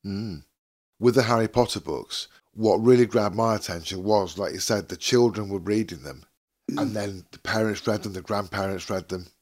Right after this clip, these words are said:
Speaker 2: Yeah.
Speaker 1: It, it, it obviously brought reading back to a higher
Speaker 2: That
Speaker 1: agenda.
Speaker 2: generation.
Speaker 1: Mm-hmm.
Speaker 2: Whereas my younger grandson, he watches the films. He does not read the books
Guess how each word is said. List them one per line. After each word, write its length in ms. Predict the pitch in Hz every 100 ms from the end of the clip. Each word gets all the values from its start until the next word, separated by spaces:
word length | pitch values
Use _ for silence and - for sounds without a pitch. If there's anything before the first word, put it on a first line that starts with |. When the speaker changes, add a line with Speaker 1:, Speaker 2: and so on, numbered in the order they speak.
| _ -
Speaker 2:
Yeah. 220 | - - - -
Speaker 1:
It, 320 | - 82 92 -
it, 0 |
it 140 | 104 107
obviously 680 | 110 92 - - 92 92 78 _ _ _ -
brought 260 | 107 98
reading 500 | 101 107 107 85 82
back 300 | 80 90 -
to 480 | - 98 95 92 90 - _ _ -
a 60 |
higher 240 | 95 101 101
Speaker 2:
That 180 | 151 104
Speaker 1:
agenda. 180 | 120 135
Speaker 2:
generation. 720 | 139 135 139 135 123 - - - _
Speaker 1:
Mm-hmm. 220 | 95 104 101 - _ _ -
Speaker 2:
Whereas 240 | 117 117
my 200 | 147 143
younger 480 | 139 151 165 139 120
grandson, 800 | 127 113 104 - 92 104 113 - _ _ _ _ _ _ _ _ _
he 140 | 127 127
watches 460 | 123 139 - 127
the 80 | 139
films. 500 | - 131 110 - - _ _ _ _ _ _ _ _ _ _
He 80 | 101
does 240 | 101 110 127
not 220 | 123 -
read 220 | 120 117
the 60 | 107
books 440 | 107 - - -